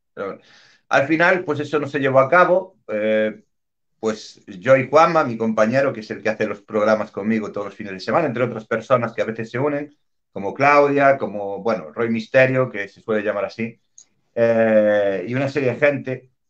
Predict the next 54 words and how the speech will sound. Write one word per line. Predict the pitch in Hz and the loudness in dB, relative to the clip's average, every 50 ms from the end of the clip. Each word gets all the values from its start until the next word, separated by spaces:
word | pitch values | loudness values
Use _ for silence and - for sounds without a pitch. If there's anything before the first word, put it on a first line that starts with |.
| _ _ _ _ _ _ _ _ _ _ _ _ _ _ _ _ _ _ - | _ _ _ _ _ _ _ _ _ _ _ _ _ _ _ _ _ _ -4
Entonces, | 143 143 139 156 160 160 165 165 | -2 0 2 4 4 4 4 4
bueno, | 160 196 190 175 175 - 175 | 6 6 6 6 4 2 2
eh, | 170 160 170 - - | 2 2 2 0 -4
empezamos, | 156 143 156 151 - 202 208 - - - | -2 -2 2 4 4 4 2 2 -2 -2
como | - 180 160 160 | 0 0 2 2
ya | 165 160 147 | 2 2 2
te | 147 143 | 2 2
digo, | 147 156 143 127 120 | 2 2 2 0 0
como | 113 123 123 127 127 127 123 123 123 120 123 - | -2 -2 -2 0 2 2 2 2 0 -2 -6 -8
algo | 151 170 180 180 208 202 - | -8 -6 -6 -6 -6 -6 -4
que, | - 170 160 151 151 147 147 143 135 | 0 2 4 2 2 2 0 0 2
eh, | 139 135 | 0 0
sin | - 147 135 123 | -2 -6 -4 -2
pensarlo, | 139 139 139 135 131 180 185 185 175 170 175 180 - 120 | 0 0 0 0 2 4 4 4 4 4 2 2 0 -2
llegó | 127 131 135 143 | -4 0 2 2
a | 147 - | 2 4
ser | - 160 151 143 - - - | 4 2 0 0 -2 -8 -12
un | 113 143 123 | -10 -10 -4
podcast, | 110 156 156 147 - - 127 127 - - | 0 2 2 2 2 0 -2 -2 0 0
o | 110 110 107 - | 2 2 2 0
llegamos | 110 110 110 127 131 127 127 | 0 0 2 2 2 0 -2
a | 123 | -4
transformar | 110 113 113 - - 123 117 123 131 131 | -6 -6 -8 -6 -4 -2 0 0 0 0
en | 127 120 | 2 2
un | 113 110 | 0 2
podcast, | 110 147 139 - - 123 117 - | 4 4 4 4 2 -4 -4 -4
porque | - 113 110 - 113 110 | -6 -8 -4 -2 -2 0
realmente | 107 117 127 127 127 143 139 131 131 | 2 4 4 4 2 0 -4 -4 -4
nosotros | 123 117 131 123 135 131 - | -6 -6 -8 -10 -12 -10 -8
emitimos | 131 123 117 110 110 139 135 139 135 - | -6 -6 -6 -6 -4 -6 -6 -6 -4 -4
en | 120 117 | -4 -2
directo | 113 117 135 131 - - 131 113 | 2 2 2 2 2 -2 -4 -4
todos | - 139 143 139 135 | -4 -4 -2 0 0
los | 127 120 - | 0 0 2
sábados | - 139 139 135 135 127 - | 4 4 4 4 2 -2 -4
a | 113 107 | -4 -4
partir | - 107 110 - 123 | -4 -4 -6 -6 -6
de | 117 120 | -4 -2
las | 110 107 - | -2 -2 -4
once | 117 107 - 110 | -6 -8 -6 -4
y | 107 | 0
media, | 123 147 160 156 160 135 | 2 2 2 2 2 -2
entre | 113 110 101 | -4 -6 -8
las | 104 104 | -8 -6
doce | 123 123 - 127 | -8 -6 -6 -6
y | 117 | -4
media | 123 123 110 113 107 101 | -2 -2 -2 -2 -2 -2
y | 107 104 | -4 -2
las | 101 101 98 92 - _ | -2 -2 -4 -4 -4 _
doce | 139 147 156 - - 127 | 0 0 0 0 -2 -4
del | 123 113 | -2 -2
mediodía | 110 110 107 104 101 107 107 101 95 90 87 | -2 -2 -2 -4 -6 -4 -4 -4 -4 -4 -6
en | 92 98 | -8 -12
estéreo, | 98 - _ - 156 165 170 180 190 190 | -16 -6 _ 2 2 2 2 0 -4 -8